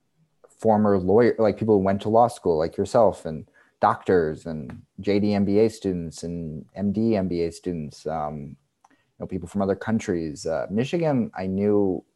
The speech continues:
where I thought had, was a pretty international place, but, um, not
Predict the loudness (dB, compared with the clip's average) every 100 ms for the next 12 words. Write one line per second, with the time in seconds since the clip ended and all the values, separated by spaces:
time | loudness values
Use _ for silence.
0 | _ -6 -2 -2 0 4 4 2 -4 -6
1 | -16 _ -6 -4 -4 -4 -2 -2 -4 -2
2 | -2 -4 -10 -10 _ 2 2 0 -8 -6
3 | -6 -8 _ _ _ _ _ -6 -4 -2
4 | -4 -10 _ _ _ _ _ _ -10 -4
5 | -2 -2 -6